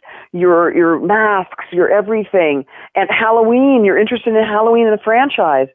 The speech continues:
into this one opportunity.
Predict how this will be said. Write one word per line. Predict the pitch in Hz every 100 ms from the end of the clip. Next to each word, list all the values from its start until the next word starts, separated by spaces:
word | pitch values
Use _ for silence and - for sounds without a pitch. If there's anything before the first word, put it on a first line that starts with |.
| - - - _ 196
into | 208 196
this | 196 202 185
one | 190 214 226 233 247 247 _ -
opportunity. | 208 202 196 - 202 202 147 117 117